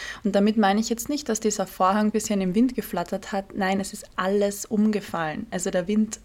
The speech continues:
hat es umgeschmissen und nicht einmal und sicher nicht fünfmal, sondern vermutlich fünfzehn Mal. Wir mussten dann aber so lachen und haben uns jedes Mal gedacht, okay, aber davon lassen wir uns jetzt nicht unterkriegen. Wir wollten's draußen machen, also machen wir's draußen.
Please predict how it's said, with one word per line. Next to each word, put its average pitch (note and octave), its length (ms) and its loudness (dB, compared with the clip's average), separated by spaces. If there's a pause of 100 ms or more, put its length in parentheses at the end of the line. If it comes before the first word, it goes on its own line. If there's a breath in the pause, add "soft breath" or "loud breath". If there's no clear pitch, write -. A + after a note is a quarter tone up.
(120)
hat F#3+ 220 -4
es G3 100 -4
umgeschmissen G#3+ 720 0 (340 loud breath)
und G3 160 2
nicht G#3 320 -2
einmal G#3 520 4
und F#3+ 160 0
sicher - 260 -2
nicht G3 240 -2
fünfmal, G#3+ 560 2
sondern F#3 300 -2
vermutlich F#3+ 640 -2
fünfzehn A3+ 580 2
Mal. E3 260 2 (560 loud breath)
Wir G#3+ 220 4 (100)
mussten B3 420 4
dann A3+ 160 4
aber F#3+ 200 0
so A#3 280 0
lachen G3+ 600 0
und G3+ 200 -2
haben G3 120 2
uns G3+ 180 0
jedes A#3+ 300 -2
Mal G3 180 2
gedacht, G3+ 440 -4 (160)
okay, A3+ 420 0
aber F3 140 0
davon F#3+ 320 2
lassen G3 360 2
wir C4 200 2
uns - 180 -2
jetzt G#3 280 -2
nicht - 220 -4
unterkriegen. G#3+ 640 -2 (400 loud breath)
Wir F#3 180 0
wollten's G#3 400 4
draußen A3+ 440 4
machen, A3 440 0
also F#3 220 -2
machen D#3 360 -2
wir's - 200 -4
draußen. - 480 -2